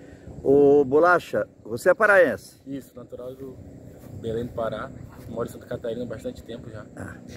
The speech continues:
Speaker 1: Você já pa-, passou por uma situação dessa, uma fase decisiva dessa?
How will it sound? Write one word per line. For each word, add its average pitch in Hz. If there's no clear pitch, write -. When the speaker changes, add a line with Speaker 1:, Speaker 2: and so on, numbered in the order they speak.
Speaker 1:
Você 175
já 190
pa-, 170
passou 156
por 151
uma 151
situação 131
dessa, 160
uma 123
fase 147
decisiva 135
dessa? 123